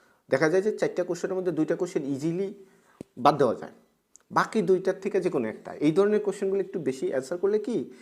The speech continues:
দেখা যায় যে সাইডে দেওয়ার চেয়ে অ্যান্সার করাটা ভালো, কারণ হইয়া যায় বেশিরভাগ ক্ষেত্রে। So আপনারা আপনাদের মতো করে, আমি আমার অভিজ্ঞতা শেয়ার করলাম, আপনারা আপনাদের মতো করে পরিকল্পনা করুন যে কীভাবে কী করা যায়। মানে পরিকল্পনাটা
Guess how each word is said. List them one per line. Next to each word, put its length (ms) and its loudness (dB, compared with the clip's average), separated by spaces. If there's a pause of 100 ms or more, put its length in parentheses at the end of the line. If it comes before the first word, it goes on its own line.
(220)
দেখা 200 4
যায় 140 0
যে 260 0 (280)
সাইডে 300 4
দেওয়ার 220 4
চেয়ে 280 0 (220)
অ্যান্সার 280 0
করাটা 280 0
ভালো, 240 -6
কারণ 220 -4
হইয়া 280 8
যায় 160 4
বেশিরভাগ 420 -2
ক্ষেত্রে। 440 2 (1200)
So 200 6 (180)
আপনারা 380 -2
আপনাদের 520 -2
মতো 200 0
করে, 140 -2
আমি 160 0
আমার 200 0 (160)
অভিজ্ঞতা 400 -2
শেয়ার 260 -6
করলাম, 200 -6
আপনারা 380 -4
আপনাদের 360 -2
মতো 220 -2
করে 140 2
পরিকল্পনা 600 -2
করুন 340 -6 (320)
যে 260 -2 (300)
কীভাবে 300 0
কী 200 -2
করা 260 -4
যায়। 160 -8
মানে 120 -6
পরিকল্পনাটা 1080 -2